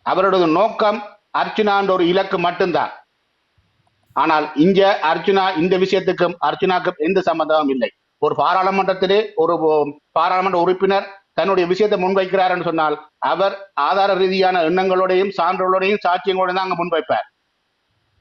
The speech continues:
அவர் இப்ப அதெல்லாம் அவங்க கொடுத்திருப்பார். அவர் சப்ப-, சம்பந்தப்பட்ட பொலிஸ்மா திணைக்களத்துக்கோ சம்பந்தப்பட்ட, அஹ், பாராளுமன்றத்துல ந-,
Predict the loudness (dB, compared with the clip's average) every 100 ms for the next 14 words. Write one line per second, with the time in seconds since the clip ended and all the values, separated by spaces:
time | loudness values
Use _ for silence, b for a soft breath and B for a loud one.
0 | _ _ -2 0 2 2 2 4 4 2
1 | 2 0 0 0 0 0 -2 -4 -14 _
2 | _ _ _ _ _ _ _ _ _ _
3 | _ -6 0 2 2 2 2 0 2 2
4 | 0 0 0 0 0 0 0 -2 -2 -2
5 | -2 -2 -2 -2 -2 -2 0 2 2 0
6 | _ -4 0 2 2 0 0 -2 0 0
7 | 2